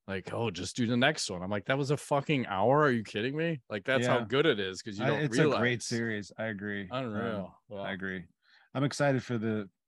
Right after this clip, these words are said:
Speaker 2: prequel. We'll see if it's any good.
Speaker 1: What's the
Speaker 2: Um,
Speaker 1: deal with the prequel? Who are we following in that? Do you know?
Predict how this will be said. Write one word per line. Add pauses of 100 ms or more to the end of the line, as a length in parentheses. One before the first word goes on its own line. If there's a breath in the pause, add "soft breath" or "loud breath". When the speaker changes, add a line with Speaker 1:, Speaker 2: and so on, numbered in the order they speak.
Speaker 2:
prequel.
We'll
see
if
it's
any
good. (760)
Speaker 1:
What's
the
Speaker 2:
Um,
Speaker 1:
deal
with
the
prequel?
Who
are
we
following
in
that?
Do
you
know?